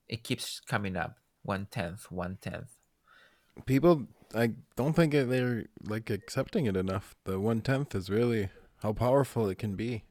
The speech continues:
Speaker 2: to put away that much. And how much it doesn't affect you.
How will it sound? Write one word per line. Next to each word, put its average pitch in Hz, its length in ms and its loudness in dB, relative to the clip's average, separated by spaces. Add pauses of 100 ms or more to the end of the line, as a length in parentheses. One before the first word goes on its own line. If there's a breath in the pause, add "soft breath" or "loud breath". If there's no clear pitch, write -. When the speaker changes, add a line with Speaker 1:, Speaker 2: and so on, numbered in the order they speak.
(100)
Speaker 2:
to 87 220 -4
put 98 200 -6
away 101 240 0
that 95 240 -2
much. - 380 -8 (880 soft breath)
And 107 240 4
how 107 160 0
much 110 240 2
it 80 160 2
doesn't 110 320 2
affect - 400 -4
you. 95 140 -10